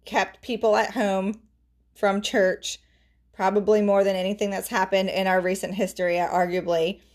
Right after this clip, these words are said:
And don't allow yourselves to sit at home unless you have a really good reason to be doing that.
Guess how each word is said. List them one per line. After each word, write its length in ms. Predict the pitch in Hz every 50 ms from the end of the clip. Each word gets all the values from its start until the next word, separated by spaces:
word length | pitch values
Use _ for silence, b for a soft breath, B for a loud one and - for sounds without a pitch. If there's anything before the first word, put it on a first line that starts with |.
| b b b b b b _
And 640 | 190 196 196 185 185 180 180 180 180 180 185 180 - - - - - _ _ _ _ _ _ _ _ _ _ _ _ _ _ _ _ _ _ _ _ 208
don't 380 | 180 - 196 196 214 240 233 - _
allow 340 | - 208 208 202 190 185 185
yourselves 580 | 190 185 180 196 190 - 208 185 175 175 180 -
to 120 | - 180
sit 180 | 180 - 196 185
at 140 | 165 180 196
home 240 | 185 175 175 170
unless 340 | 170 170 226 302 285 - -
you 100 | 220 226
have 220 | 208 254 214 180 175
a 140 | 185 190
really 400 | 190 180 185 185 180 180 180 175
good 300 | 170 170 175 175 165 156
reason 360 | 147 165 165 165 - - 160 160
to 120 | - 185
be 120 | 160 180 -
doing 320 | 170 - 131 110 127 131
that. 320 | 85 69 90 101 - -